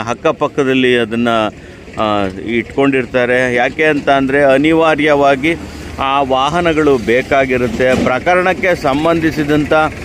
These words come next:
ಎವಿಡೆನ್ಸ್ ಇರ್ಬೋದು ಅಥವಾ ಅದಕ್ಕೆ ದಾಖಲಾತಿಗಳು ಮತ್ತು ಸಾಕ್ಷಿಗಳಾಗಿ ವಾಹನಗಳು ಇಲ್ಲಿರುತ್ತೆ. ಅಂಥ ವಾಹನಗಳನ್ನು ಸುರಕ್ಷಿತವಾಗಿ ಇಟ್ಕೋಬೇಕಾಗಿರುವಂಥದ್ದು ಜವಾಬ್ದಾರಿ ಪೊಲೀಸ್ ಕರ್ತವ್ಯವಾಗಿದೆ.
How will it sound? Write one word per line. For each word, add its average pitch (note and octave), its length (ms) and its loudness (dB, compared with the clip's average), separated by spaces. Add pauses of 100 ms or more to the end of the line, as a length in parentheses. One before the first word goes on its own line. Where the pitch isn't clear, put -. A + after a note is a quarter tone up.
(260)
ಎವಿಡೆನ್ಸ್ D#3 600 2
ಇರ್ಬೋದು C3 560 2
ಅಥವಾ C3+ 400 0
ಅದಕ್ಕೆ C3+ 360 -2
ದಾಖಲಾತಿಗಳು C#3 1040 0 (540)
ಮತ್ತು E3+ 360 0
ಸಾಕ್ಷಿಗಳಾಗಿ F3 840 0
ವಾಹನಗಳು C#3+ 680 2
ಇಲ್ಲಿರುತ್ತೆ. B2 580 0 (140)
ಅಂಥ C#3 200 -2
ವಾಹನಗಳನ್ನು C#3+ 1300 2 (280)
ಸುರಕ್ಷಿತವಾಗಿ F3 880 2
ಇಟ್ಕೋಬೇಕಾಗಿರುವಂಥದ್ದು C3+ 1400 2
ಜವಾಬ್ದಾರಿ B2 680 2
ಪೊಲೀಸ್ A#2+ 460 0
ಕರ್ತವ್ಯವಾಗಿದೆ. B2+ 1300 0